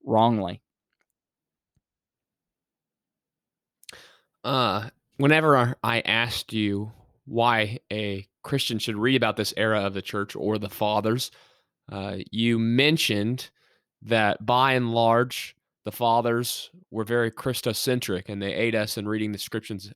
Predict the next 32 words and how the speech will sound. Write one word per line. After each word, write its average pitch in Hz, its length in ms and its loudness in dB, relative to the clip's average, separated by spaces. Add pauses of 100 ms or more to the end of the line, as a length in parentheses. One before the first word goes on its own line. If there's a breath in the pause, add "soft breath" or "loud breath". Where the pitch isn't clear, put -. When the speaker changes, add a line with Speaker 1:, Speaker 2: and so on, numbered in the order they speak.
Speaker 2:
as 101 260 -4
bearing 107 440 0
witness 101 720 -4
to - 100 -14
Christ. 95 580 -4 (420)
Um, 101 260 0 (160)
would 160 180 4
you 233 140 2
give 170 260 4
us 170 400 4 (120)
a 123 80 4
brief 127 580 2
overview 127 640 0
of - 200 -8
some 127 320 -2
of 107 260 -2
the 98 300 -2 (320)
hermeneutical 123 680 4
distinctives 131 800 -2
or 95 220 0
approaches 131 680 -2
that - 160 -6
some 123 380 -6
of 117 260 -2
the 98 220 -2 (320)
patristics - 680 -4
used 113 540 -2
to 101 100 -6
be 107 160 2
able 113 220 0
to - 120 -12
creech-, - 420 -4